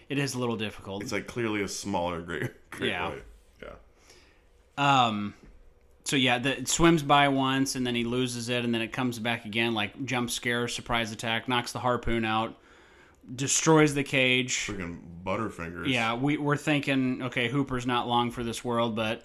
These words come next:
Speaker 1: the top of the cage breaks open, and then he's able to hide in some rocks.
Speaker 2: Hides behind a rock.
Speaker 1: Smart.
Speaker 2: <laughs>
Speaker 1: I mean,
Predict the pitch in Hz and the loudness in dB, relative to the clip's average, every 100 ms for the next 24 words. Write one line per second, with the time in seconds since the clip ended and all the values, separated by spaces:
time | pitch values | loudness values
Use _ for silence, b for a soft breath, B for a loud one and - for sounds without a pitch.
0 | - - 127 135 127 123 117 127 117 113 | -16 -10 -6 0 0 0 -4 0 0 0
1 | - - - 135 123 120 127 120 123 113 | -4 -10 -8 -2 0 0 -2 -2 -2 -2
2 | 110 123 117 - - 123 120 107 - 127 | -4 -4 -4 -6 -6 -6 -4 -6 0 2
3 | 113 117 120 - 127 117 117 123 98 92 | 2 0 -2 -2 -2 0 0 0 -2 -2
4 | 107 104 127 92 107 - - - - 139 | -4 -4 -2 -2 -2 -6 -8 -4 4 6
5 | 143 135 208 - 139 135 127 131 | 6 6 2 0 0 2 4 2